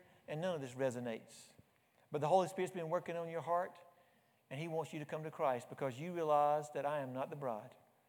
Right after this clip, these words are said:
I'm outside." And maybe this morning you need to surrender. Would you do that? Let me invite you to pray with us this morning. Let's pray together. Well, Lord, I just wanna thank you for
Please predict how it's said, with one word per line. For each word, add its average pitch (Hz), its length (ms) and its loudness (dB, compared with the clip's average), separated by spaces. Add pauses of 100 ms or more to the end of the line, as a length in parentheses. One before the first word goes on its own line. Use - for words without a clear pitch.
(720)
I'm 135 160 2
outside." 131 560 4 (960)
And 135 100 -4
maybe 156 200 2
this 156 160 -4
morning 165 260 -2
you 151 60 -4
need 143 140 -4
to 139 60 -8
surrender. 165 480 -10 (1200)
Would 123 180 -6
you 139 80 -4
do 156 180 -6
that? 180 260 -8 (1120)
Let 180 80 -2
me 175 80 -2
invite 143 300 4
you 127 80 -8
to - 40 -14
pray 123 200 -2
with 113 180 -6
us 107 140 -16
this - 180 -18
morning. 110 240 -12 (560)
Let's 139 140 -10
pray 123 200 -4
together. 113 380 -8 (3500)
Well, 147 140 -4
Lord, 190 200 8
I - 20 8
just 196 100 2
wanna 185 140 6
thank 175 260 6
you 160 80 -2
for 147 540 0